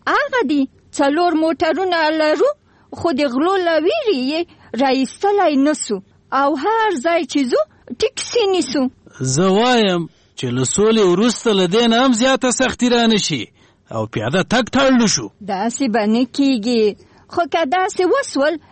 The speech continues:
Speaker 1: لا ښه ده. ډنګر به سو. د خېټو وازګې به مو ویلې سي. روغتیا به مو ښه سي. اوس چې سل متره پیاده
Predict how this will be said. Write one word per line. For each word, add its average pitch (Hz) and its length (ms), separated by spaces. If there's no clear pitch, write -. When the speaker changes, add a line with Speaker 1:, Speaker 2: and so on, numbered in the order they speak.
Speaker 1:
لا 427 220
ښه 494 240
ده. 339 80
ډنګر 247 440
به 494 100
سو. 320 100
د - 20
خېټو 370 340
وازګې 508 460
به 480 160
مو 359 100
ویلې 302 300
سي. 269 140
روغتیا 269 580
به 605 160
مو 523 100
ښه 381 140
سي. 302 120
اوس 381 260
چې 403 140
سل 480 140
متره 427 420
پیاده 359 300